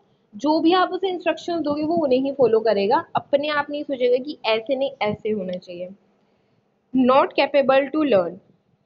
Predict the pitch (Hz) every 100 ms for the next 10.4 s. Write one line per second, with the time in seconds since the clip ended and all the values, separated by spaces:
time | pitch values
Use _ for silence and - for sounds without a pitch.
0 | _ _ _ _ - 262 - 370 381 381
1 | 427 392 392 440 277 254 269 311 285 277
2 | 277 202 165 - 165 - 160 160 _ _
3 | _ - 220 - 247 208 247 277 285 226
4 | 180 - 165 _ 170 156 - _ _ _
5 | - 240 269 247 190 165 165 - - _
6 | _ _ - 277 - 277 320 392 330 302
7 | 330 - 320 330 349 294 214 208 226 226
8 | 233 220 220 226 233 185 185 - - -
9 | 262 233 202 196 190 202 - _ _ _
10 | _ - 247